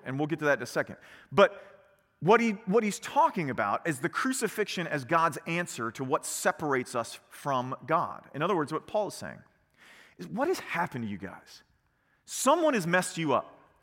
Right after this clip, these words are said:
Someone is pulling you away from Jesus, even though we clearly communicated to you that Jesus was the answer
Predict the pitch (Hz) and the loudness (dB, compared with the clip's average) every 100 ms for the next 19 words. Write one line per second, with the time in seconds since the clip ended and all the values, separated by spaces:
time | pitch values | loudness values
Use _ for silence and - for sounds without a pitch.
0 | _ _ _ _ - 233 277 302 226 - | _ _ _ _ 0 4 6 4 0 -2
1 | 220 247 233 190 185 175 156 123 127 180 | 0 2 2 2 2 0 -4 -6 -4 -4
2 | 117 87 - - - - 233 285 277 226 | -4 -8 -14 -20 -16 0 2 4 4 6
3 | 208 165 165 240 - _ _ _ - - | 6 6 0 -4 -6 _ _ _ -12 -10
4 | - 302 349 330 294 262 247 262 269 226 | -4 2 6 6 6 2 0 0 0 2
5 | 202 180 151 151 139 104 - _ _ _ | 4 4 2 -2 -4 -4 -10 _ _ _
6 | _ _ _ _ - 196 151 202 233 202 | _ _ _ _ -4 -4 0 2 2 2
7 | 190 180 151 160 151 - 127 82 | 0 -2 0 0 0 -4 -6 -6